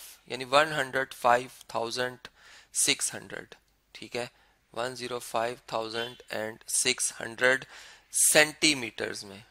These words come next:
ठीक है। और अगर मीटर्स में अगर हम देखें तो वन हंड्रेड सेंटीमीटर जो है वो equal to वन मीटर होते हैं। इसका मतलब वन सेंटीमीटर equal to किसके होगा?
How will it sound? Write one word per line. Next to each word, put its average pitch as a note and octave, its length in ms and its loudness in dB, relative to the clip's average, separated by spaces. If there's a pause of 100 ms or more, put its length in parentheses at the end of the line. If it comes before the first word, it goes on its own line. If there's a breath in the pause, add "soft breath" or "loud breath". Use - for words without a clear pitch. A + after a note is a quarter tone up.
(100)
ठीक - 180 -4
है। C3+ 120 4 (580 loud breath)
और C#3+ 100 8
अगर E3 180 6
मीटर्स F3+ 480 4
में F3 320 2
अगर D3 260 2
हम C#3+ 160 0
देखें D3 360 2 (440 loud breath)
तो C#3+ 80 -8
वन D#3 360 6
हंड्रेड D3 580 4 (220)
सेंटीमीटर C#3 800 2
जो C3 160 -4
है C3 100 2
वो C3 140 -2
equal C3+ 320 -2
to - 80 -12
वन B2+ 540 2 (180)
मीटर A#2+ 400 0
होते A2 280 -12
हैं। G#2+ 220 -14 (480 loud breath)
इसका - 140 -2
मतलब C#3 220 0
वन C#3+ 240 8
सेंटीमीटर C#3+ 880 2 (120)
equal C3+ 360 -2
to C3+ 180 -8
किसके C3+ 260 -4
होगा? A#2+ 400 -2